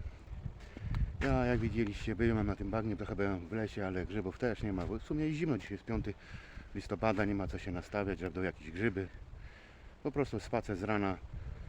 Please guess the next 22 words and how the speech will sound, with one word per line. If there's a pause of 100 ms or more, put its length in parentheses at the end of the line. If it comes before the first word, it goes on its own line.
(360)
jak
godzina
jest (1800)
pół
do (440)
dziewiątej
u
mnie
dochodzi, (760)
więc
lecę.
Jak
widzieliście,
znalazłem
tylko
flamingówę. (840)
Ja
ze
spaceru
zadowolony
jak
zwykle.